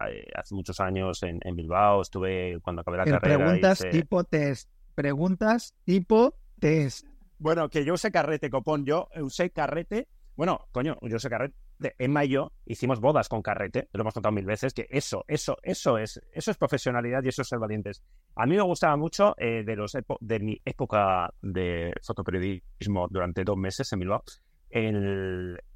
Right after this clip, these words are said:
Speaker 1: creo que se llama el Kodak, el T-Max tres mil doscientos, porque el T X es para los putos hipsters, que es de cuatrocientos, pero lo, se fuerza a tres mil doscientos y te da ganazo, pero había un T-Max tres mil doscientos que de hecho venía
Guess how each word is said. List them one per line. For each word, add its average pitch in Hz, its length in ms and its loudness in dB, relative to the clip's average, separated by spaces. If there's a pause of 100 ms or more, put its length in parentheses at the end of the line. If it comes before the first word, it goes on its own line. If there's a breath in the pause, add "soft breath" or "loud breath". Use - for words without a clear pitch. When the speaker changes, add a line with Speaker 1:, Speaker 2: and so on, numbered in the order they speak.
Speaker 1:
creo 147 160 -2
que 143 60 -2
se - 60 -8
llama 147 160 2
el - 80 -2
Kodak, 147 260 0
el 104 240 -8
T-Max 139 480 -4
tres 110 180 -2
mil 120 160 0
doscientos, 123 460 -2
porque 117 180 -4
el 107 60 -2
T 170 160 2
X 165 240 -2
es 160 80 -4
para 104 160 2
los 98 180 -4
putos 113 300 -6
hipsters, - 480 -4 (320)
que 98 180 -2
es 110 140 -2
de 117 80 2
cuatrocientos, 110 480 0
pero 92 160 -4
lo, 90 180 -2
se - 140 -10
fuerza 110 240 -2
a - 20 6
tres 98 140 -2
mil 107 120 -4
doscientos 104 380 -4
y 98 60 -6
te 98 80 -4
da 101 60 0
ganazo, 110 260 0
pero 104 180 -2 (140)
había 120 260 2
un 185 120 0
T-Max 143 600 -2 (320)
tres 104 160 0
mil 120 160 4
doscientos 127 560 2
que 110 140 -2
de 110 80 0
hecho 123 160 -2
venía 113 360 -2